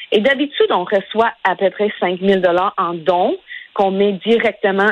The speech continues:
à des paniers, euh, pour, pour, pour ce programme de panier solidaire. Cette année, on s'est déc-, on a décidé, il y a une semaine en fait, bon, on est tellement en bas de nos ventes, puis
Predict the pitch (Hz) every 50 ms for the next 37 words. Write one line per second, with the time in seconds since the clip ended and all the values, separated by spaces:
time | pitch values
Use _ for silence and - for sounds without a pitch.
0 | - - 190 185 175 170 180 170 - 196 175 180 185 190 196 202 208 214 226 226
1 | 220 - - - - 175 175 165 165 170 160 156 147 _ _ _ _ _ _ _
2 | _ - - - - 226 208 185 - - - - 220 202 185 - - - 220 202
3 | - 208 185 - 196 175 180 180 196 196 180 - 175 165 175 180 175 - 190 160
4 | 156 156 254 254 165 196 233 269 294 294 - - - - - - - - - -
5 | 254 240 214 233 202 190 214 240 269 269 240 214 202 - 196 185 175 185 190 -
6 | - - - 190 185 180 175 175 165 175 180 - - 185 190 202 208 190 - 180
7 | 175 165 - - 196 185 165 - - 165 170 196 247 254 240 226 - 233 240 262
8 | - _ - - - - - _ - 202 226 - - - 175 165 165 175 196 226
9 | 240 226 - _ _ _ - - 208 202 214 247 285 254 208 190 190 175 185 190
10 | 208 202 202 185 180 170 170 175 175 180 170 180 240 330 370 - - - - -
11 | - - - - - - _ _ _ - - - 196 196 226 247 269 -